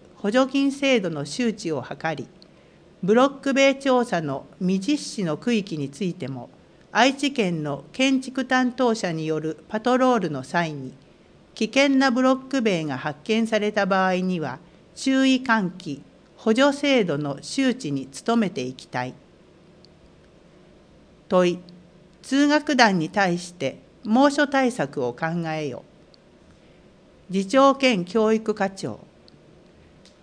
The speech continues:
今すぐできる登下校時の暑さ軽減対策を記載した文書を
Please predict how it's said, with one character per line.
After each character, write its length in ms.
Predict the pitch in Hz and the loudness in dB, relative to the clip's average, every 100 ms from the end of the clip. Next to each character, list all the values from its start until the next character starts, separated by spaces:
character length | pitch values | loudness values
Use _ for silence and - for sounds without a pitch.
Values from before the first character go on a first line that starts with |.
| _ _ - - - _ _ - | _ _ -20 -20 -20 _ _ 2
今 280 | 285 294 | 4 6
す 160 | 285 214 | 4 0
ぐ 140 | 180 | 0
で 120 | 160 156 | 0 -2
き 200 | 196 165 | -2 -2
る 240 | 147 - - | -4 -6 -4
登 240 | 247 277 277 | 2 4 6
下 140 | 285 | 4
校 260 | 277 277 196 | 2 2 2
時 140 | 165 | 0
の 220 | 143 131 - | -4 -4 -2
暑 200 | 262 285 | -2 -2
さ 240 | - 180 | -2 -2
軽 280 | 180 226 240 | 2 2 4
減 240 | 240 240 | 2 2
対 240 | 233 240 214 | 2 2 2
策 380 | 170 151 151 143 | -2 -4 -4 -6
を 140 | 135 | -6
記 100 | - | -6
載 280 | - 190 196 | 2 4 2
し 140 | 196 | -2
た 160 | - 190 | -2 0
文 240 | 190 226 | 2 0
書 240 | 190 160 | 0 -4
を 80 | 143 | -6